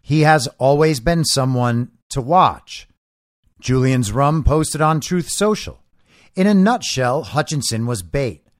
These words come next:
The January sixth committee quickly jumped at the opportunity to have her testify as a witness,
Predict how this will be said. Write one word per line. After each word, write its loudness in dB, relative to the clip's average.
The -8
January -2
sixth -6
committee -4
quickly -8
jumped -4
at -10
the -2
opportunity -4
to -2
have 0
her -6
testify -4
as -4
a -4
witness, -10